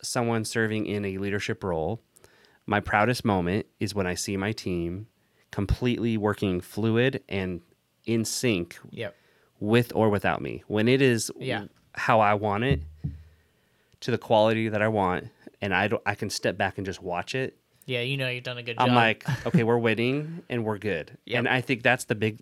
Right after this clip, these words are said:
Speaker 1: the big thing there is, at every level or every, uh, tech director role or not, like, uh, L D director, wh-, whatever position you're fulfilling, pa-, even if you're the pastor –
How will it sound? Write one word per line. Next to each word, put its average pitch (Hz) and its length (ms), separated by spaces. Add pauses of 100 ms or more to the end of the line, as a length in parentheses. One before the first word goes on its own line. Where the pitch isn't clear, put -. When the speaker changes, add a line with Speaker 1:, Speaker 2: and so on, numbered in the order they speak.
(100)
Speaker 1:
the 113 100
big 107 240
thing 104 220
there 101 220
is, 95 160 (440)
at - 220
every 151 360
level 113 300
or 95 280 (140)
every, 135 580 (240)
uh, 98 380 (100)
tech - 220
director 123 400
role 107 500 (880)
or 104 160
not, 98 280
like, 101 200 (560)
uh, 104 180
L 120 140
D 120 140
director, 104 580 (520)
wh-, 143 120
whatever 156 360
position 123 460
you're 117 80
fulfilling, 107 520 (120)
pa-, - 180
even 143 340
if 120 80
you're 120 120
the 104 80
pastor – 120 580